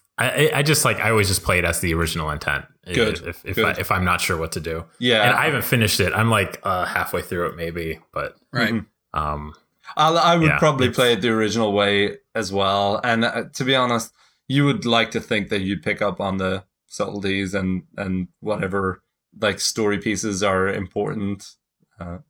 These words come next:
Speaker 1: The worst thing is if you leave it for a while and come back to it.
Speaker 2: Yeah.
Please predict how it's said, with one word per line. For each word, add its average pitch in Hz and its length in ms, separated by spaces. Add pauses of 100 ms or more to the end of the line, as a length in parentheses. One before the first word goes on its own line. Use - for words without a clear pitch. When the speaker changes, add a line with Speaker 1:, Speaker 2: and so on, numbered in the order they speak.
(200)
Speaker 1:
The 127 80
worst 151 420
thing 127 240
is 98 200
if - 320
you 90 300 (160)
leave 95 260
it 85 100
for - 140
a 90 40
while 85 300
and 82 120
come 90 140
back 76 220
to 76 140
it. 69 180
Speaker 2:
Yeah. 92 300